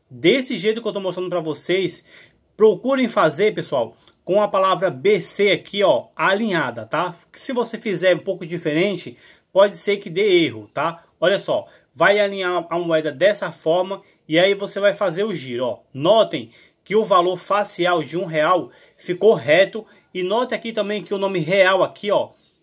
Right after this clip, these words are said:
tá retinho, tá? Então, se você fizer esse giro e a sua moeda ficar desse jeito,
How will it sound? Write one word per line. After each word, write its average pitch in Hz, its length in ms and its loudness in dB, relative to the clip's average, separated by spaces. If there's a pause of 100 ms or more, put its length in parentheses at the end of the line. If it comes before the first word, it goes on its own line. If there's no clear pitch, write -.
(140)
tá 196 180 0
retinho, 170 680 -2
tá? 160 280 -4 (260)
Então, 208 320 -4
se - 200 -8
você 262 320 0
fizer 202 340 -2
esse 240 240 -4
giro 147 320 -4
e 151 80 0
a 151 60 0
sua 214 240 -4
moeda 175 340 -2
ficar 165 240 -4
desse 180 580 -4
jeito, 151 520 -6